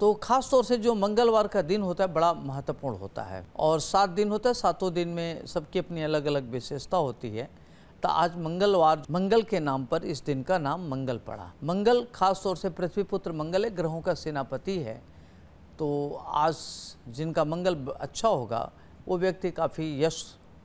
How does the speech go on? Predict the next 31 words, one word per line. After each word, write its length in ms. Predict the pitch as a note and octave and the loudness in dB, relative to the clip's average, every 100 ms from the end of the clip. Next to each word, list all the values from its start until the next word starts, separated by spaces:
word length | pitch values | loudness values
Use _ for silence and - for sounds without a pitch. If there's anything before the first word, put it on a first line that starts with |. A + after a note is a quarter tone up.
| - | -14
प्रतिष्ठा 680 | C3+ - D3+ - D3+ C#3+ - - - - - | -12 -6 -8 -2 0 0 -4 -20 -20 -12 -4
अर्जित 300 | C#3+ E3+ - | -4 -4 -4
करेंगे। 380 | F3 E3+ F#3 - | -2 -2 -8 -12
भूमि 400 | A#2+ D3 D#3 - - - - - - | -6 -4 -6 -10 -20 -20 -20 -12 -2
खरीद 180 | D#3 | -2
सकते 280 | D3 D3+ E3+ | 0 -4 -2
हैं, 80 | D3+ | -2
रियल 200 | D3 D3+ | 0 0
एस्टेट 360 | D3 - E3 D3+ | -2 -4 -4 -2
वगैरह 280 | C#3 C3+ | -2 -2
से 140 | C3 C#3 | -2 -6
इनको 200 | B2+ C3 | -6 -6
काफ़ी 380 | B2 A2+ G3 - - - B2 | -6 -8 -8 -12 -20 -12 -4
लाभ 220 | A#2+ - - | -2 -4 -14
मिलेगा। 400 | A1 A1+ A#1+ - - - - - - - - | -14 -12 -12 -14 -16 -20 -20 -20 -20 -12 -6
तो 60 | |
देखा 320 | F3+ C4 D4 C#4 | -2 2 4 4
जाए 160 | C4+ | 4
तो 120 | - | 4
यह 140 | A3+ A3 | 2 2
समय 320 | A3 G3 A3 | -2 -6 -4
काफ़ी 380 | G3 D#3 - D3+ | 0 -2 0 -4
अच्छा 320 | - - A#2 | -4 -4 -6
है। 200 | F#2 - - - - - - - - - E3+ | -6 -16 -20 -20 -20 -20 -20 -20 -20 -12 -2
दूसरी 360 | B3 B3+ D4+ | -2 2 0
बात 300 | A#3+ A#3 A#3 | 6 4 4
का 80 | A#3+ | 4
ये 120 | G3+ | 4
ध्यान 360 | D#3+ D3+ E3+ D#3 | 2 -4 -2 -2
रखना 340 | C#3 D#3 E3+ | -4 0 0
आपको 560 | C#3+ - B2+ A#2+ B2+ | 0 -2 -6 -6 -8